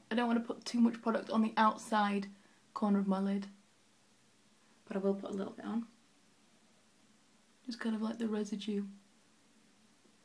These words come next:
And put a little bit up to blend it out.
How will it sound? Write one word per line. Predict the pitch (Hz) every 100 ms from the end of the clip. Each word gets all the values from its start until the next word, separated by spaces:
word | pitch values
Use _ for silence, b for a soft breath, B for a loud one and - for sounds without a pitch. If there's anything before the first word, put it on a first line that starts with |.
| _ _ -
And | 220 202 - _ _ _ _ _ _ _
put | - -
a |
little | - 233
bit | 240
up | - -
to | -
blend | 220 240 226 240
it |
out. | 254 285